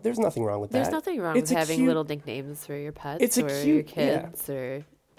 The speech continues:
Speaker 1: So, that's me. I live in Clarkston. Um,
Speaker 2: And his address is?
Speaker 1: N-, uh, four three four
Speaker 2: <laughs>
Speaker 1: Sex Drive. No. <laughs>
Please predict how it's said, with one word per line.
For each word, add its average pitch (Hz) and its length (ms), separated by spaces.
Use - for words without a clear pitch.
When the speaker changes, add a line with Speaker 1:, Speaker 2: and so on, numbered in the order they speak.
Speaker 1:
So, 123 460
that's 190 320
me. 165 360
I 180 180
live 233 160
in 190 100
Clarkston. 139 540
Um, 120 500
Speaker 2:
And 180 180
his 175 180
address 165 500
is? 180 580
Speaker 1:
N-, 135 180
uh, 135 640
four 190 440
three 202 460
four 170 560
Speaker 2:
<laughs> - 320
Speaker 1:
Sex - 680
Drive. 120 680
No. 135 200
<laughs> 180 680